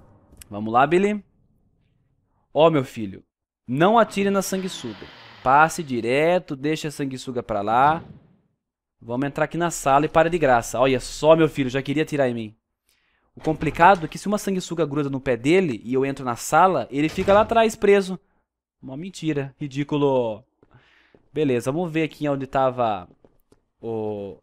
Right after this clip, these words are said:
aquele, aquela sanguessuga humana. Ah, não tem nada pra cá, só tem uma coisa aqui. E é um... Isso daqui é um... é um torno, né? É uma chavinha pra gente abrir alguma coisa aí, ó. Tem mais nada pra cá? Ah,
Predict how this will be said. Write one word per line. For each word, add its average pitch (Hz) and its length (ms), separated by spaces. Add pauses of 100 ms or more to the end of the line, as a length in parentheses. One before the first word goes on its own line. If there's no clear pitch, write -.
aquele, 110 520
aquela 110 240
sanguessuga 110 400
humana. 220 560
Ah, 135 320
não 139 60
tem 139 100
nada 123 160
pra 120 160
cá, 220 280
só 185 140
tem 156 100
uma 135 140
coisa 135 220
aqui. 247 420 (800)
E 143 220
é 165 120
um... 214 400 (540)
Isso - 140
daqui 143 280
é 175 80
um... 151 880 (220)
é 127 80
um 165 140
torno, 185 480
né? 170 260 (580)
É 110 60
uma 139 160
chavinha 156 480
pra 151 120
gente 151 460
abrir 135 300
alguma 151 260
coisa 123 380
aí, 98 160
ó. 95 80 (880)
Tem 117 100
mais 120 160
nada 139 140
pra 120 140
cá? 175 320 (580)
Ah, 180 500